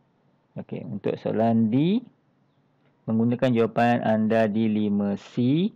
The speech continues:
nyatakan hubungan antara sudut biasan R dengan indeks biasan. Sudut biasan dengan indeks biasan. Sudut biasan R dengan indeks. Tengok. Maksudnya, kalau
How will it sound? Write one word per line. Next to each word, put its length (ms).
nyatakan 400
hubungan 400
antara 880
sudut 560
biasan 720
R 400
dengan 400
indeks 560
biasan. 560
Sudut 400
biasan 640
dengan 160
indeks 400
biasan. 560
Sudut 240
biasan 400
R 320
dengan 160
indeks. 320
Tengok. 260
Maksudnya, 400
kalau 720